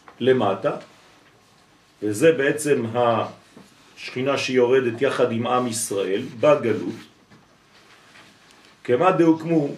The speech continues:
כמו שפרשו חז"ל במסכת מגילה, דף כ"ט עמוד א', "בכל אתר דגלו ישראל שכינתה, שכינתה עמהם". בכל מקום שגלו ישראל, השכינה נמצאת איתם. לצערי, יש אנשים שמתרגמים את זה לטוב.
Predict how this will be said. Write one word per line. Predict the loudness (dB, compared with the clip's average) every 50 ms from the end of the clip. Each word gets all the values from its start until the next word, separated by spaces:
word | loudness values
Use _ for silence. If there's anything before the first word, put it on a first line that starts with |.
| -12 -6
כמו | -6 -2 0 0 0
שפרשו | 0 -2 -4 -4 -2 -4 -4 -4 -4 -4 -4 -4
חז"ל | -2 0 0 0 2 0 0 0
במסכת | 0 -2 -2 -2 -2 0 -2 -2 -2 -2 -6 -4
מגילה, | -4 -4 -4 -2 -2 -2 0 0 0 0
דף | 0 0 -2 -2 -2 -6 -4
כ"ט | -4 -4 -4 -2 -2 0 0 0 -2 -6
עמוד | -6 -4 -4 -4 -4 -4
א', | -6 -4 -4 -4 -6 -6 -6 -8
"בכל | -8 -4 0 4 4 4 4
אתר | 2 -2 0 2 2 4 4 2 0 -2
דגלו | -2 0 0 0 0 0 -2 -2
ישראל | -4 -6 -6 -6 -6 -4 -2 -2 -2 -2 -2 -4
שכינתה, | -4 -6 -8 -8 -8 -8 -10 -4 -2 -2 -2 -2 -4 -8
שכינתה | -6 -8 -8 -6 -6 -10 -8 -4 -2 -2 -2
עמהם". | -2 -4 -6 -6 -6 -6 -8 -10 -12 -16 -20 -12 -12
בכל | -6 0 2 2 2
מקום | 2 -2 0 0 0 0 0
שגלו | -2 -4 -2 0 0 0 0 0 -2 -2
ישראל, | -4 -6 -8 -8 -4 -2 -2 -2 -2 -4 -6
השכינה | -8 -10 -10 -8 -6 -4 -4 -4
נמצאת | -4 -4 -6 -6 -2 -4 -4 -4 -4 -14 -16 -16 -16
איתם. | -14 -8 -8 -6 -6 -8 -10 -16 -20 -20 -20 _ _ _ _ _ _ _ _ _ _ _ _ _ _ _ _ _ _ _ _ _ _ _ _ _
לצערי, | -12 -10 -8 -4 -2 0 0 2 2 4 4
יש | 4 4 4 2 0 -2 -2 -6
אנשים | -6 -6 -6 -6 -4 -6 -6
שמתרגמים | -6 -2 -2 -2 -2 -2 -4 -4 -4 -4 -4 -4 0 0 0 2 2 0 0
את | -2 0
זה | 0 -2
לטוב. | -2 -2 0 0 0 0 0 -4 -10